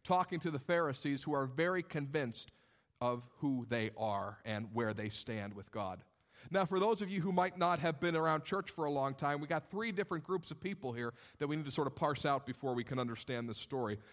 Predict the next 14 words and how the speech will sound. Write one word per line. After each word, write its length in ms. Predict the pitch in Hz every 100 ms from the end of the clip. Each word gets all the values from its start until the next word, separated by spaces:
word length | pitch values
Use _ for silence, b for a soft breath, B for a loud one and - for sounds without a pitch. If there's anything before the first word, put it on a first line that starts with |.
| B -
The 80 | 175
first 320 | 226 240 -
are 40 |
the 60 | 170
tax 340 | - 180 170
collectors. 460 | - 123 107 107 104
Pastor 300 | 139 143 -
C 160 | - 147
J 120 | 147
explained 360 | 123 - 156
this 140 | 143 -
well 160 | 156
last 280 | 143 147 139
week. 160 | 170